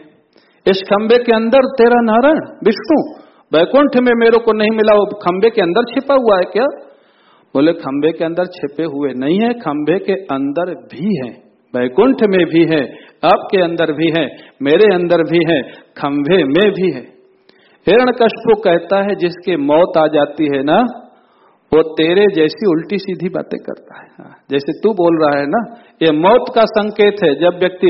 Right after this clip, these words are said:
पागल के जैसे बोलने लग जाए ना, सन्निपात हो जाता, पगला जाता आदमी, कुछ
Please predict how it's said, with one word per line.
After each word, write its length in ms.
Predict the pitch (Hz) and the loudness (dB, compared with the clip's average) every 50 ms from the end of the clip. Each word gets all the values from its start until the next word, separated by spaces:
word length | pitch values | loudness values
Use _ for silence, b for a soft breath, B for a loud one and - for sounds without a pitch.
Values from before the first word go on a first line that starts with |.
| 185 - | 2 2
पागल 280 | 180 175 180 190 196 190 | 2 2 2 2 2 0
के 160 | 190 - 175 | 0 0 -2
जैसे 260 | 165 175 170 170 190 | -2 -2 -2 -2 -2
बोलने 340 | 156 151 151 156 160 175 180 | -2 0 2 2 2 2 2
लग 240 | 175 160 151 156 151 | 0 0 0 0 -2
जाए 120 | 156 175 | -2 -2
ना, 120 | 226 269 226 | -2 -4 -8
सन्निपात 540 | - - 185 180 190 185 175 - 170 165 - | -6 -6 -6 -6 -4 -6 -4 -4 -4 -4 -6
हो 160 | - 151 139 | -8 -8 -6
जाता, 300 | 139 139 127 - 135 131 | -6 -4 -4 -4 -4 -4
पगला 380 | 127 - 151 151 175 180 175 160 147 | -4 -2 -2 0 2 2 2 2 0
जाता 280 | 143 131 - - 135 - | -4 -6 -8 -8 -10 -10
आदमी, 420 | - - - - b b b b b b b _ | -10 -12 -18 -20 b b b b b b b _
कुछ 140 | - 226 226 | 0 0 0